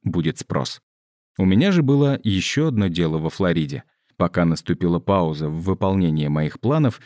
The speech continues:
можно потратить время с пользой и найти племя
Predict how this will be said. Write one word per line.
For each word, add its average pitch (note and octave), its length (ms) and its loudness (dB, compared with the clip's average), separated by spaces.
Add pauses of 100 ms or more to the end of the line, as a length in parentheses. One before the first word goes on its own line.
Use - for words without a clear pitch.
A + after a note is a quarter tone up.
(240)
можно F#3+ 320 2
потратить A2+ 540 -2
время F#2+ 340 2
с - 80 -6
пользой A#2 440 0
и - 180 -4
найти E2 360 -2
племя G2 580 0